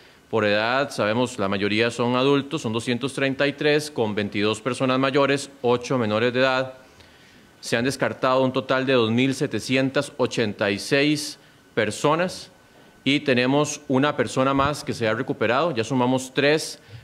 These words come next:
recuperados. Recordemos que el estatus de recuperado significa que la persona dejó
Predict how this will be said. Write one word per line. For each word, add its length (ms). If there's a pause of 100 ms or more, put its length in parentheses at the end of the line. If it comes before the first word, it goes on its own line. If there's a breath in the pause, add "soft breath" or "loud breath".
recuperados. 920
Recordemos 580
que 320
el 120
estatus 520
de 120
recuperado 640
significa 580
que 100
la 160
persona 460
dejó 420